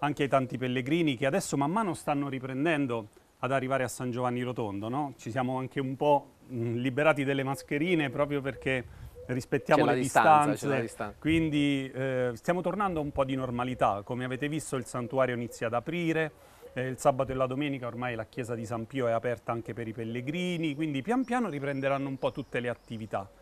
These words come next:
Speaker 1: E sono qui in compagnia, come vedete, di
Speaker 2: Del,
Speaker 1: questo,
Speaker 2: del nostro
Speaker 1: di
Speaker 2: piccolo
Speaker 1: questa
Speaker 2: amico.
Speaker 1: bellissima
Speaker 2: <laughs>
Speaker 1: cagnolina,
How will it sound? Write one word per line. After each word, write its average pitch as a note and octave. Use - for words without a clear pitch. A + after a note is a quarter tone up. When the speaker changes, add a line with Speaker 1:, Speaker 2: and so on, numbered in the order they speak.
Speaker 1:
E C4
sono A3+
qui G#3+
in F3
compagnia, D#3+
come C#3+
vedete, C#3+
di A#2
Speaker 2:
Del, A2
Speaker 1:
questo, A#2
Speaker 2:
del A2
nostro C3
Speaker 1:
di D3+
Speaker 2:
piccolo C#3
Speaker 1:
questa C3+
Speaker 2:
amico. C#3+
Speaker 1:
bellissima D3+
Speaker 2:
<laughs> -
Speaker 1:
cagnolina, E3+